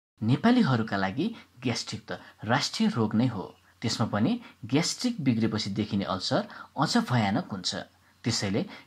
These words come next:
ग्यास्ट्रिक र अल्सरको समस्याबाट मुक्ति पाउन ज्वानो र दही कसरी प्रयोग गर्ने भन्ने विषयमा जानकारी दिँदैछौँ। कृपया ध्यान दिएर सुन्नुहोला। ज्वानो र दहीको प्रयोग गर्ने विधि।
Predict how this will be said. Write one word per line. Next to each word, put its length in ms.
ग्यास्ट्रिक 480
र 160
अल्सरको 320
समस्याबाट 640
मुक्ति 320
पाउन 320
ज्वानो 400
र 160
दही 260
कसरी 360
प्रयोग 240
गर्ने 240
भन्ने 240
विषयमा 460
जानकारी 480
दिँदैछौँ। 480
कृपया 400
ध्यान 380
दिएर 280
सुन्नुहोला। 560
ज्वानो 440
र 120
दहीको 420
प्रयोग 220
गर्ने 240
विधि। 360